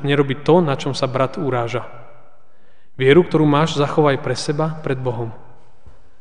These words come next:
Blahoslavený, kto nesúdi sám seba v tom, čo uznáva za správne. Kto však má pochybnosti, keď niečo požíva, odsúdený je preto, že to nepoužíva z viery.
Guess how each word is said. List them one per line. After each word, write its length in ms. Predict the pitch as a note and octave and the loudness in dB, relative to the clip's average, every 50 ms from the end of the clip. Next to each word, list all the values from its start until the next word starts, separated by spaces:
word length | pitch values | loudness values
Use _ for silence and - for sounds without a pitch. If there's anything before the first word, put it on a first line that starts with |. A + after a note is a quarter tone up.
| - - - | -12 -8 -4
Blahoslavený, 640 | B2 B2+ C#3 D3 - - E3 D#3 D#3+ D#3+ D#3+ D#3+ D#3 | 0 0 0 0 2 4 4 4 6 4 4 2 2
kto 80 | D3 C#3 | 0 0
nesúdi 760 | C#3 C#3+ - - - F3 F3 D3+ D#3 D3+ D3 D3+ - D3+ - | 0 0 -2 0 2 2 4 4 4 2 0 0 -4 -8 -10
sám 260 | - - - C3+ B2+ B2 | -8 -6 -4 -4 -4 -2
seba 320 | - D#3 C#3 C#3 C3+ B2+ | -2 -2 0 0 -2 -2
v 80 | - - | -2 -4
tom, 160 | C3+ C3 C#3+ C#3+ C3+ - - - - - - - - - | -2 -2 -2 -4 -6 -8 -12 -14 -14 -14 -14 -14 -12 -10
čo 160 | - - C3 | -6 -4 -4
uznáva 320 | B2+ B2 C3 B2 B2 B2 A#2+ | -2 -2 -2 -2 -2 -4 -4
za 80 | B2 | -6
správne. 560 | A#2 - - - B2 A#2+ A#2 A#2 A#2 A#2 - - - - - - - - - - - - - - - - | -8 -8 -6 -6 -6 -4 -4 -6 -8 -8 -10 -10 -12 -14 -14 -14 -14 -14 -14 -14 -14 -14 -14 -14 -14 -6
Kto 160 | - - C#3+ | -2 -2 0
však 160 | - - E3+ D#3+ | 4 4 4 6
má 100 | E3 D#3 | 6 6
pochybnosti, 540 | E3 F#3 - G#3 F3 F3 F3 E3 - D#3+ | 6 4 4 6 8 8 6 6 4 0
keď 120 | - D#3+ C#3+ | 0 2 2
niečo 240 | D3+ D3 - - C3+ | 2 2 0 -2 -4
požíva, 480 | - C#3+ C#3+ C#3 C#3 E3 D#3+ E3 D#3+ D#3+ | -2 0 0 2 2 4 4 4 4 2
odsúdený 640 | D#3 D3 - - E3+ D#3 D3 D3+ C#3+ C3+ B2+ B2 | 0 -2 -2 -2 -2 0 2 2 2 2 0 -2
je 20 | B2 | -2
preto, 320 | - C#3 C3+ C3 - D3+ | -2 -4 -4 -4 -4 -4
že 100 | C3+ C3+ | -4 -4
to 140 | - - B2+ | -4 -4 -4
nepoužíva 480 | B2+ A#2+ - B2+ B2 A#2+ B2+ A#2+ B2 A#2 | -4 -4 -4 -6 -4 -4 -4 -4 -4 -4
z 80 | A#2+ | -4
viery. 340 | A#2 A#2+ A#2 A2+ A2+ A2 - | -4 -4 -4 -4 -6 -8 -10